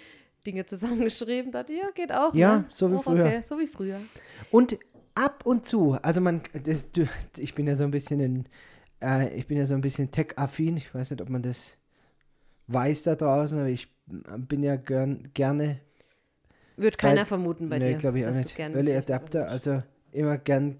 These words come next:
Speaker 2: ganz vorne mit dabei, Sachen auszuprobieren und so. Und was mir bei dieser Starlink, äh, App einfach gefällt, Lena,
Speaker 1: Ja.
Speaker 2: du hast ein, ein Tracking über vierundzwanzig Stunden, du hast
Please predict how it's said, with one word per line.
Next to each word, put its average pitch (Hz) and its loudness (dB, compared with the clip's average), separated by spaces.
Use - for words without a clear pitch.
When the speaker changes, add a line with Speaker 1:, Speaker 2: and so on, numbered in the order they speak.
Speaker 2:
ganz 143 0
vorne 151 0
mit 151 -2
dabei, 139 2
Sachen 139 -4
auszuprobieren 135 -2
und 131 -4
so. 135 -2
Und 131 -2
was 127 0
mir 139 0
bei 123 2
dieser 123 -4
Starlink, 151 -4
äh, 135 6
App 156 0
einfach 151 -2
gefällt, 135 -2
Lena, 120 -2
Speaker 1:
Ja. 147 -16
Speaker 2:
du 151 6
hast - 0
ein, 143 2
ein 139 -2
Tracking 190 0
über 156 2
vierundzwanzig 185 -4
Stunden, 160 -2
du 151 -2
hast 147 -6